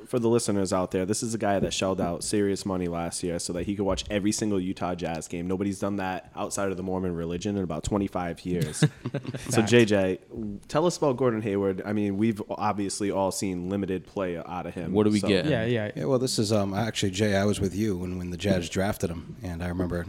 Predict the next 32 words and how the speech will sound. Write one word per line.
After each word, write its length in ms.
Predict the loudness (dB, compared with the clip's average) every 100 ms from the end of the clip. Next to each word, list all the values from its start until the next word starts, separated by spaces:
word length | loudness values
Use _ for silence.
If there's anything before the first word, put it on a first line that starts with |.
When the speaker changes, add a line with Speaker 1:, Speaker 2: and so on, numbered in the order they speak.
| -8
Speaker 4:
uh, 400 | -8 -8 -10 -8
I 40 | -8
was 100 | 0
pretty 220 | 2 2
drunk, 360 | 0 0 0
and 100 | -2
I 80 | -4
was 140 | -2 -4
upset, 380 | -2 -2 -2 -4 -20 -8
and, 220 | -4 -2
Speaker 2:
No 60 | 0
Speaker 4:
uh, 0 |
I 140 | 0 -2
Speaker 2:
way. 80 | 0
Speaker 4:
kinda 180 | 0
booed 280 | 2 2 2
with 100 | 0
the 60 | -2
rest 200 | -2 -4
of 60 |
Jazz 300 | -4 -4 -4
fans. 340 | -4 -4 -4 -10 -20 -20 -20 -6
But 100 | 0
I 60 | 2
will 160 | 2 4
say 180 | 4
this 160 | 2 2
about 180 | 0 0
Gordon 240 | 0 0
Hayward. 460 | 0 0 -2 -4 -2
You're 120 | 0
getting 460 | 2 2 2 -2